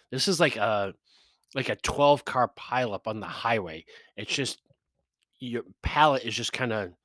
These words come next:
I don't know, getting assaulted from all different angles of all kinds of different flavors.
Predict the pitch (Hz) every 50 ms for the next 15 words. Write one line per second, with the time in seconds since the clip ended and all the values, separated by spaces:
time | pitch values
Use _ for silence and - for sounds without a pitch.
0 | _ _ _ _ _ _ _ _ _ _ - - 120 110 101 92 - - 127 127
1 | 127 117 107 104 - - 113 110 127 123 - 113 - - 101 101 - _ - 101
2 | 110 113 117 113 117 101 - 113 - 120 107 - - 107 120 127 120 107 101 95
3 | - - - 98 - - _ - 107 120 123 127 123 - - 127 123 107 117 98
4 | 110 101 - 104 - - 120 110 101 - 101 -